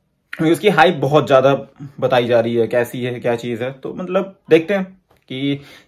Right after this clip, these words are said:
किन लोगों के लिए बेनिफिशियल, क्योंकि ये चीज़ कभी कोई बता नहीं रहा है कि वो adult लोग देख सकते हैं कि नहीं। जैसे कि अगर फिफ्टी प्लस एज वाले लोग हैं वो इस movie को देखने जाएं कि ना जाएं, वो चीज़ किसी ने बोली नहीं।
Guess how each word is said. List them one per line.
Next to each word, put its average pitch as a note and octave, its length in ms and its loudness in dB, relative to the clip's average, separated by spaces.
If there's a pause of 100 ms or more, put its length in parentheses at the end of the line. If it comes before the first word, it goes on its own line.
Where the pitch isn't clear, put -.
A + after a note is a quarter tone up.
(160)
किन B3 140 6
लोगों G3 420 6
के A3 100 2
लिए G3+ 220 6
बेनिफिशियल, D#3 720 0
क्योंकि F#3+ 140 -2
ये F#3+ 120 2
चीज़ G#3 160 -6
कभी G#3 180 2
कोई G3+ 100 4
बता D3 280 2
नहीं D3+ 120 2
रहा C#3+ 80 4
है C#3 60 2
कि C#3+ 100 -4
वो D#3+ 280 0 (360)
adult D#3 200 2
लोग F#3 260 -2
देख C#3+ 200 0
सकते E3+ 280 -4
हैं A#2+ 100 -2
कि D#3 80 -4
नहीं। C#3+ 100 0
जैसे A#2 260 -4
कि B2 100 -6
अगर C#3 120 -4
फिफ्टी D3 440 -8 (240)
प्लस F3 240 0
एज C#3+ 180 -2
वाले C3 240 2
लोग A#2+ 220 -2
हैं D#3 80 -4
वो F#3+ 360 2 (240)
इस E3 160 -4
movie E3 220 2
को F#3+ 100 6
देखने D3+ 360 0
जाएं C#3 400 0
कि D#3+ 100 -4
ना D#3 140 0
जाएं, F3 200 0
वो D#3 200 0
चीज़ F#3 200 -6
किसी F#3 200 -6
ने G#3+ 60 -2 (120)
बोली B2 240 -2
नहीं। G#2+ 180 -6